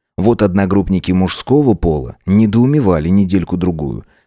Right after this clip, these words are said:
Потом хором Рыжего ненавидели, а потом гуськом поодиночке потянулись к нему с расспросами, в каком зале качается и чем вообще занимается, что так сильно изменился. Ник с серьёзной рожей врал о своих спортивных достижениях,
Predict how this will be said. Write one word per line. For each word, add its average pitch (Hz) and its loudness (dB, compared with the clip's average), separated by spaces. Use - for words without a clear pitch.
Потом 254 0
хором 98 2
Рыжего 101 2
ненавидели, 240 2
а - -4
потом 214 0
гуськом 113 0
поодиночке 90 -2
потянулись 247 0
к - -8
нему 120 2
с - -2
расспросами, 104 0
в - -12
каком 220 0
зале 104 2
качается 156 0
и - 0
чем - 0
вообще 92 -2
занимается, 131 0
что - -2
так 220 -2
сильно 127 2
изменился. 127 0
Ник 123 2
с - -2
серьёзной 107 2
рожей 110 2
врал 101 2
о 101 0
своих 92 0
спортивных 87 -2
достижениях, 82 -4